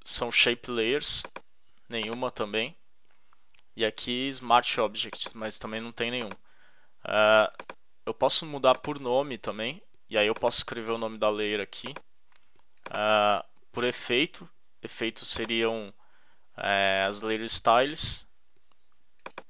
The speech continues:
Mode, que aí seria o modo de blend. É, atributo, se ela estiver in-, visível, é,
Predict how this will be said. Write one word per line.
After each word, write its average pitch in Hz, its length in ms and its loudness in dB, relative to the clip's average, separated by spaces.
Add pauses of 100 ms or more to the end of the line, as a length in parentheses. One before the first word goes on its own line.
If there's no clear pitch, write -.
(1400)
Mode, 151 560 0
que - 80 -8
aí 113 140 0
seria 117 340 2
o 113 40 0
modo 113 280 2
de 120 100 -8
blend. 131 520 -4 (2500)
É, 110 360 0
atributo, 127 800 -4 (420)
se - 140 0
ela 110 100 8
estiver - 460 0
in-, 120 160 -2 (140)
visível, 117 1160 -2
é, 101 640 2